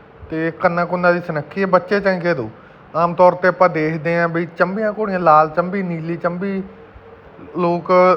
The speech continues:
ਲੱਭਦੇ ਆ ਵੀ ਨੁਕਰੇ ਬੱਚੇ ਲੈਣ ਵਾਸਤੇ, ਵੀ ਨੁਕਰਾ ਬੱਚਾ ਪੈਦਾ ਕਰ ਲਾਂਗੇ। ਤਾਂ ਦੋਸਤੋ, ਜਿਹੜਾ ਭਰਾ ਕੋਈ ਲਾਲ ਚੰਬੀ ਜਾਂ ਨੀਲੀ ਚੰਬੀ ਘੋੜੀ ਦੀ ਭਾਲ 'ਚ ਹੋਵੇ, ਨੁਕਰੇ ਬੱਚੇ ਲੈਣ ਵਾਸਤੇ ਚਾਹੁੰਦਾ ਹੋਵੇ, ਜਾਂ ਕੋਈ ਉਹਦੇ ਆਪਦੇ ਮਨਪਸੰਦ ਦਾ ਘੋੜਾ ਹੋਵੇ ਨੁਕਰਾ, ਵੀ ਮੈਂ ਉਹ ਤੋਂ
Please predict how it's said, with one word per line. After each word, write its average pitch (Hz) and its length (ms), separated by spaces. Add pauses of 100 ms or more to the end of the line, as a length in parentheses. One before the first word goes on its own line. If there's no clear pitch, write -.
(200)
ਲੱਭਦੇ 156 440
ਆ 160 160
ਵੀ 160 180
ਨੁਕਰੇ 147 320
ਬੱਚੇ 139 300
ਲੈਣ 135 200
ਵਾਸਤੇ, 135 300
ਵੀ 180 80
ਨੁਕਰਾ 156 280
ਬੱਚਾ 147 260
ਪੈਦਾ 139 280
ਕਰ 123 200
ਲਾਂਗੇ। 143 360 (560)
ਤਾਂ 185 80
ਦੋਸਤੋ, 196 440
ਜਿਹੜਾ 180 280
ਭਰਾ 208 220
ਕੋਈ 175 180
ਲਾਲ 156 300
ਚੰਬੀ 175 320
ਜਾਂ 185 120
ਨੀਲੀ 165 360
ਚੰਬੀ 180 360
ਘੋੜੀ 196 180
ਦੀ 160 120
ਭਾਲ 180 320
'ਚ 147 120
ਹੋਵੇ, 131 300 (220)
ਨੁਕਰੇ 165 280
ਬੱਚੇ 165 320 (220)
ਲੈਣ 151 300
ਵਾਸਤੇ 147 460 (400)
ਚਾਹੁੰਦਾ 180 320
ਹੋਵੇ, 165 280
ਜਾਂ 160 240
ਕੋਈ 160 220
ਉਹਦੇ 165 200
ਆਪਦੇ 160 280
ਮਨਪਸੰਦ 147 600
ਦਾ 156 180
ਘੋੜਾ 160 300
ਹੋਵੇ 139 220
ਨੁਕਰਾ, 143 300
ਵੀ 139 100
ਮੈਂ 151 160
ਉਹ 160 120
ਤੋਂ 190 220